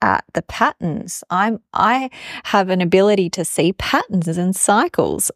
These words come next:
Um, and this is what I see. And we may see as well this energy revolutionizing aspects of religion, um, and where we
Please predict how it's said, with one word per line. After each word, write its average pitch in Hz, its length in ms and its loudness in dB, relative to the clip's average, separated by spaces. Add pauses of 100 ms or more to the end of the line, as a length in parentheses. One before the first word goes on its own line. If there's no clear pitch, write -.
Um, 180 480 -4 (1080)
and 175 180 0
this 160 200 -4
is - 140 -6
what 160 100 0
I 165 100 -2
see. 233 340 0
And 156 220 -4 (500)
we 175 140 4
may 170 300 4
see 165 340 2
as 165 160 -2
well 165 240 2
this 185 240 -4
energy 165 500 0
revolutionizing 156 1160 0
aspects 156 580 -2
of - 280 0
religion, 202 720 0 (1080)
um, 156 360 0
and 165 360 0 (680)
where 160 580 2
we 160 500 -2